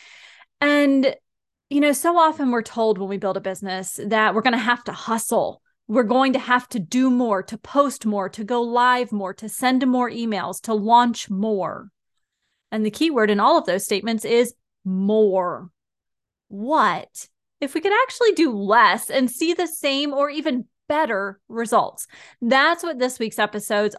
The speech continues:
are all about. And you heard me right. Both episodes are about this concept of taking action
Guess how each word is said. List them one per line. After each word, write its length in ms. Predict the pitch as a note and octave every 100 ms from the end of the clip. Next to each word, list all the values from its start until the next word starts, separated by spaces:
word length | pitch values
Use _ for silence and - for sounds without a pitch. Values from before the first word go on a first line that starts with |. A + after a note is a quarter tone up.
| -
are 280 | G#3 G#3 -
all 380 | G#3+ G#3 A3+ B3
about. 260 | A3 G3+
And 100 | A3+
you 80 | A3
heard 180 | G3+ A3
me 120 | C#4
right. 340 | C4+ A#3 B3+ G#3
Both 300 | A#3 B3+ D4
episodes 640 | C#4 B3 - A3+ B3 A#3+ _ _ _ -
are 200 | D4 C#4+
about 280 | D4+ D#4 D#4
this 160 | E4 -
concept 760 | - E4+ F#4 F4+ F4 D#4 D#4
of 360 | - B3+ B3 A#3+ -
taking 400 | D4 F4+ B4 G4+ -
action 720 | G3+ G#3 - A#3+ A3+ A3